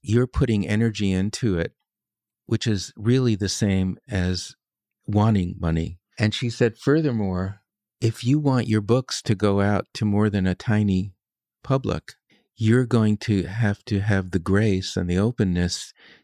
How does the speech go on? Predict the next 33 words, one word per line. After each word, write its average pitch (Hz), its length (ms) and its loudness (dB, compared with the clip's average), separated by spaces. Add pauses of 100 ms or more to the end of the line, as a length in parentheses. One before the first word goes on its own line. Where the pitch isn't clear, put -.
to 113 140 0
receive 101 800 0
the 92 100 2
money 98 320 4
that - 180 -4
comes 92 260 -2
back 135 300 0
to - 120 -4
you 87 120 0
from 87 220 -6
the 90 60 -4
sale 92 340 -2
of 90 100 -2
those 90 220 -8
books." - 520 -4 (640)
And 101 100 -2
that's 131 280 0
what 101 100 0 (400)
finally 110 340 2
convinced 98 540 -2 (340)
me 87 320 -2 (140)
that 92 100 -2
she - 180 -6
was 92 240 -6
right. 107 240 2
It 104 120 -4
was 101 180 -2
a 98 100 -6 (140)
very 139 320 2
hard 117 440 -2
thing 98 240 -2
to 95 140 -6
hear 92 420 -6